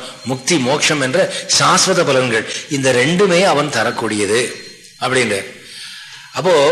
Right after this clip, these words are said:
இந்த சூரியன் நல்ல ஒண்ணு, நாலு, ஏழு, பத்து இந்த மாதிரி இடங்கள்ல போய் உட்காந்துட்டான், அல்லது ஆட்சி உச்சமா ஒரு ஜாதகத்துல உட்காந்துட்டா,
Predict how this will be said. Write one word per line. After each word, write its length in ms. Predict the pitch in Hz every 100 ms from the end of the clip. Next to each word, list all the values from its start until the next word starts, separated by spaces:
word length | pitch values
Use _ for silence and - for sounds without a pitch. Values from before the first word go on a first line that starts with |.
| 185 - - - -
இந்த 480 | 151 151 147 135 117
சூரியன் 400 | 110 175 208 180
நல்ல 220 | 143 160 165 127 110 - - -
ஒண்ணு, 360 | 147 160 151
நாலு, 480 | 131 135 156 156 131
ஏழு, 260 | 143 151 139
பத்து 300 | 139 139 156
இந்த 160 | 131
மாதிரி 300 | 120 123 123
இடங்கள்ல 240 | 165 151 139
போய் 100 | 147
உட்காந்துட்டான், 520 | 127 151 135 139 156
அல்லது 220 | 131 120
ஆட்சி 340 | 113 147 - 143
உச்சமா 300 | 131 156 156
ஒரு 120 | 123
ஜாதகத்துல 520 | 131 156 135 123 123
உட்காந்துட்டா, 360 | 143 143 180